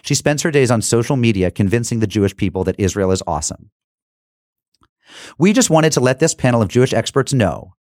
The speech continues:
takes one to know one, that your podcast is being appreciated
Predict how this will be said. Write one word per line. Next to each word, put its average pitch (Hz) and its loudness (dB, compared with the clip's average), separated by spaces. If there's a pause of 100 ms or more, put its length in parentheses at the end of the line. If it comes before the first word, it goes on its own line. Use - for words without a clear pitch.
(160)
takes 95 -2
one 110 2
to 143 0
know 104 2
one, 78 -10
that 110 -2
your 113 0
podcast 113 0
is 107 -6
being 127 -2
appreciated 87 -2